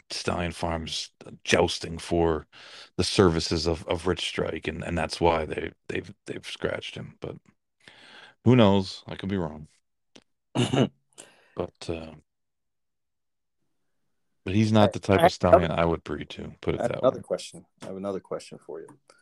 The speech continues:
Speaker 1: Yes, sir.
Speaker 2: So, what about the, you know, I, I've seen on, uh, multiple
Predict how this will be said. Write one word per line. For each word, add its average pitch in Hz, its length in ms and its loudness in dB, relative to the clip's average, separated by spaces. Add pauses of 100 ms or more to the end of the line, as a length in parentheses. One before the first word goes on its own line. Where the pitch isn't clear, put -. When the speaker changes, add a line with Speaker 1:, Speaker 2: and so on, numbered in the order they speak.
(120)
Speaker 1:
Yes, 104 180 4
sir. 90 160 2 (520)
Speaker 2:
So, 107 400 4 (1000)
what 120 300 4
about 120 440 6 (160)
the, 107 760 -6 (1600)
you 151 100 -4
know, 101 220 2
I, 104 280 2
I've 117 80 -2
seen 110 220 -2
on, 92 260 -4 (120)
uh, - 60 -14 (1200)
multiple 95 720 0